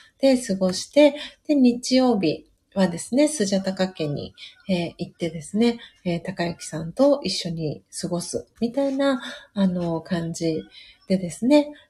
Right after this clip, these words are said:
えー、今、えー、過ごして三週目になります、今週で。はい。なんで、インディさん、あの、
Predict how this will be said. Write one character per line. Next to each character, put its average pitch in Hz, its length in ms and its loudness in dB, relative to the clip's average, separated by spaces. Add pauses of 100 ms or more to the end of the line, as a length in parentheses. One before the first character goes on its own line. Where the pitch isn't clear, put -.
え 165 380 0
ー、 - 100 -4
今、 170 340 -4 (260)
え 160 320 -4
ー、 - 120 -12
過 175 80 -8
ご 175 120 -2
し - 100 -14
て - 120 -8
三 190 300 2
週 196 240 -2 (100)
目 202 120 0
に 294 80 6 (760)
な 175 100 0
り 165 160 -4
ま 170 140 -4
す、 - 80 -10
今 175 260 -4
週 160 220 -4
で。 143 220 -4 (960)
は 220 300 0
い。 185 100 0 (540)
な 208 120 4
ん 185 80 2
で、 196 60 0
イ 220 100 2
ン 214 80 2
デ 196 80 2
ィ 185 60 4
さ 175 180 -2
ん、 - 160 -6 (340)
あ 190 80 0
の、 170 480 -2